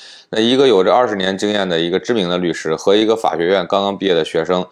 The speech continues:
那同样的一个案子有着不同的判决结果啊，这种道理能理解，其实它是一样的。所以说我不得不自己吹捧一番，就是我们之所以这个律所能保持这么多年的百分百的通过率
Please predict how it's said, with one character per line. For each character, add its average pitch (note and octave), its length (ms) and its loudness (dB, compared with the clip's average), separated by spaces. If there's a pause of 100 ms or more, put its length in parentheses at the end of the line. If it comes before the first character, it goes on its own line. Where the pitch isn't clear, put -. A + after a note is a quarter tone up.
(240)
那 A2+ 100 -2
同 G#2+ 180 -2
样 A#2+ 160 2
的 G2 60 0
一 F#2 80 0
个 F#2+ 140 2
案 G2 180 0
子 D2+ 240 -6
有 E2 160 0
着 F#2+ 180 2
不 G#2 200 -4
同 F2 180 -8
的 G2 60 0
判 F#2+ 200 -6
决 F#2 120 -2
结 F2 180 -2
果 D2 260 -4 (260)
啊， D#2+ 120 -2
这 D3+ 140 0
种 A2 180 2
道 G#2 140 2
理 E2+ 140 0
能 D#2 180 -6
理 D#2 120 -4
解， D#2+ 200 -4 (120)
其 - 160 -2
实 B2 120 2
它 A#2+ 160 -2
是 A2 100 -2
一 F2 80 -2
样 G#2 220 2
的。 - 160 -10 (720)
所 C#3 180 2
以 C#3 60 6
说 C3 280 2 (680)
我 G2+ 180 2
不 C#3+ 160 -2
得 B2+ 140 2
不 A#2 100 -4
自 A#2+ 180 -6
己 F2+ 120 2
吹 C#3 180 2
捧 F2 180 -6
一 D2 100 -8
番， D2+ 280 -6
就 A#2+ 120 -2
是 B2 100 2
我 F#2+ 180 4
们 G2+ 160 -2
之 C#3 100 0
所 C3+ 240 4
以 G2+ 140 4
这 F#2+ 140 0
个 G2+ 100 4
律 A#2 140 2
所 D#2+ 180 -2
能 F2 180 -4
保 C2+ 220 -2
持 F2 300 -2
这 A2+ 100 -4
么 G2 120 -2
多 G2 140 0
年 E2+ 200 -2
的 F#2+ 80 -2
百 D2+ 160 -4
分 G2+ 140 -4
百 B1+ 120 -2
的 C#2 100 -4
通 A2 180 -8
过 A2 140 4
率 G#2+ 220 -2